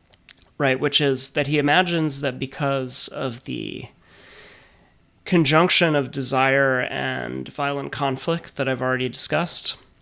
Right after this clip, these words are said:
and because of humans' imitative predisposition, there will necessarily be a tendency towards something like this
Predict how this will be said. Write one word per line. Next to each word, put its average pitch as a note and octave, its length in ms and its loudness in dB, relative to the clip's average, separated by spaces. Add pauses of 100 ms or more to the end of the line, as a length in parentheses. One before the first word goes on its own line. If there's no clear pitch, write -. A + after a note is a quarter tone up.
(920)
and F#3 420 6
because D3+ 380 0
of C#3 200 0
humans' C#3+ 920 0 (280)
imitative D3 1080 0 (260)
predisposition, C#3+ 960 0 (1500)
there E3 120 8
will E3 340 8
necessarily E3+ 760 6
be D3 160 4
a C#3 40 4
tendency C#3 540 0
towards C3+ 760 -2
something C3 380 0
like A#2+ 280 -2
this - 440 2